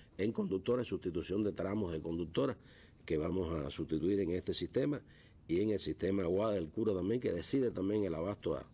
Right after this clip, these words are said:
Santiago Las Vegas, las zonas altas Santiago Las Vegas, fundamentalmente en, en esta, en esta situación. El este de la ciudad es muy complejo, también un sistema muy grande, pero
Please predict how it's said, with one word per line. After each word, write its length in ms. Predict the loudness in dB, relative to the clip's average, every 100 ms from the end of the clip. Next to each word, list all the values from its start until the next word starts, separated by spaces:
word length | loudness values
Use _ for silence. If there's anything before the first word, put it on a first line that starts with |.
| -20 -20 -16
Santiago 460 | -6 -4 0 0 2
Las 140 | 2
Vegas, 280 | 2 2 0
las 120 | -4
zonas 240 | -4 -2 -2
altas 260 | -2 -4
Santiago 320 | -6 -2 0
Las 140 | 0 2
Vegas, 260 | 0 0
fundamentalmente 880 | -2 -2 0 -2 -2 0 2 0 -4 -14 -20 -20 -20 -14 -2
en, 380 | 0 2 -2 -6 -14 -6
en 180 | -2 -2
esta, 580 | -2 -2 -2 -2 -6 -8
en 200 | -6 -2
esta 200 | -2 -2
situación. 460 | -2 -4 -4 -6 -10 -14 -20 -20 -20 -20 -20 -20 -20 -20 -12 0
El 180 | 2 2
este 180 | 2
de 80 | 2
la 140 | 2 0
ciudad 180 | 2
es 60 | 2
muy 120 | 2
complejo, 460 | 0 -2 0 0 0
también 240 | 0 2
un 60 | 0
sistema 280 | 0 0 0
muy 220 | 2 2
grande, 380 | 2 0 -2 -6 -16 -20 -20 -20 -20 -20 -20 -8 2
pero 300 | 2 2